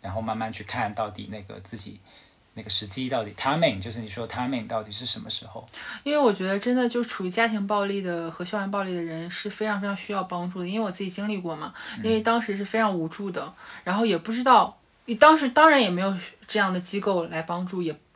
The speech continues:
Speaker 2: 没有这样的渠道，
Speaker 1: 嗯。
Speaker 2: 所以说我现在觉得是，我觉得人是很需要这样的支持的。嗯。
Speaker 1: 嗯，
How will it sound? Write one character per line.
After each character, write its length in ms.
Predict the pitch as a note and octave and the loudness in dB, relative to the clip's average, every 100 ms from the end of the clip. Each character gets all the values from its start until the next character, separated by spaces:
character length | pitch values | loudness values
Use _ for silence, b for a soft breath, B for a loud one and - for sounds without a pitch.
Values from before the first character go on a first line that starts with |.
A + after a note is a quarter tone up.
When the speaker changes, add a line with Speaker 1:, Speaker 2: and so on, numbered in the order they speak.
| _ | _
Speaker 2:
没 280 | A#2+ A2 F#3 | -10 -8 -4
有 80 | F#3+ | -2
这 60 | |
样 120 | G#3 F#3 | 0 0
的 60 | |
渠 160 | - D#3 | -4 -6
道， 260 | E3+ E3 - | -4 -4 -8
Speaker 1:
嗯。 40 | B - | B -10
Speaker 2:
所 180 | - | -4
以 100 | G3+ | -2
说 120 | G3 F#3+ | -2 -2
我 100 | F3 | -2
现 140 | F#3 | -4
在 220 | F3+ F3 B B B B - | -4 -4 B B B B -12
觉 160 | E3+ | -6
得 120 | E3+ F3+ | -4 -4
是， 260 | G3 E3+ - - | -4 -6 -10 -16
我 80 | D#3+ | -10
觉 140 | D#3+ | -6
得 260 | E3+ E3+ D#3+ | -4 -4 -6
人 260 | D#3+ D#3 | -6 -6
是 120 | E3 | -6
很 140 | F3 D#3+ | -8 -10
需 180 | - F3 | -10 -10
要 140 | E3 | -8
这 120 | E3 | -10
样 140 | E3 E3 | -12 -12
的 80 | E3 | -14
支 160 | - D#3+ | -14 -12
持 220 | - C#3 | -12 -14
的。 60 | A2+ - - - | -16 -20 -20 -16
嗯。 220 | F3 E3 C3+ | -14 -12 -10
Speaker 1:
嗯， 500 | C#3 C3+ B2+ A#2+ | -8 -6 -6 -8